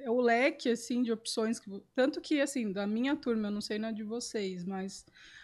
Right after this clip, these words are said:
eu me formei em dois mil e dez, tinham cinquenta alunos na sala. Muita gente desistiu, não foram <laughs> cinquenta que se formaram, né, durante o curso, porque é um curso muito difícil.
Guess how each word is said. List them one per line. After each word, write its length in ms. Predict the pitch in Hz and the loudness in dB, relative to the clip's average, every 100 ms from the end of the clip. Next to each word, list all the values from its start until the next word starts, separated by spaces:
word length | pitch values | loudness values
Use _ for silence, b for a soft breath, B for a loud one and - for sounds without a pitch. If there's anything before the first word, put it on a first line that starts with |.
| B B | B B
eu 80 | 202 | 0
me 100 | 202 | 0
formei 240 | 214 220 220 | 2 0 4
em 40 | |
dois 160 | 220 220 | 4 4
mil 120 | 226 | 2
e 40 | 220 | 2
dez, 640 | 214 214 233 262 247 - | 0 2 2 0 -2 -6
tinham 420 | - 233 226 226 | -8 -6 -2 -2
cinquenta 460 | 226 220 214 233 269 | -2 -2 0 0 2
alunos 320 | 254 220 214 | 0 0 0
na 180 | 208 208 | -2 -2
sala. 600 | 214 208 185 175 170 170 - b b _ _ _ | -2 -2 -2 -2 -4 -8 -14 b b _ _ _
Muita 340 | 202 220 262 | 0 2 2
gente 220 | 214 202 | 2 2
desistiu, 760 | 202 190 208 220 - 214 233 339 _ | 0 -2 -2 -2 -2 -2 -2 -6 _
não 160 | 190 190 | -4 -4
foram 260 | 208 196 226 | -2 -2 2
<laughs> 320 | 226 - 220 | 2 4 2
cinquenta 80 | 185 | 2
que 80 | - | -4
se 120 | - | -4
formaram, 580 | - 214 202 202 240 247 | -2 -2 0 -2 -2 -2
né, 120 | 233 | -2
durante 380 | 208 196 202 214 | -2 -2 -2 -6
o 20 | |
curso, 220 | - 226 | -6 -6
porque 120 | - | -2
é 20 | 202 | -2
um 80 | |
curso 320 | 214 208 202 202 | 0 -2 -2 -2
muito 340 | 196 220 262 | 0 0 -2
difícil. 480 | 185 - 202 - | -6 -8 -10 -10